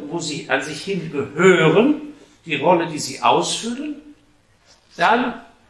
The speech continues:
die, auf die Gegenwart zu beziehen und zu analysieren, was ist jetzt im Moment,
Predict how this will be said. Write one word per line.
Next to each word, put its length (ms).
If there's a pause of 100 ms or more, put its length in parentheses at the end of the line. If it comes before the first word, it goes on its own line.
die, 300 (420)
auf 240
die 120
Gegenwart 680
zu 200
beziehen 500
und 140
zu 180
analysieren, 800 (520)
was 560
ist 400
jetzt 380
im 80
Moment, 600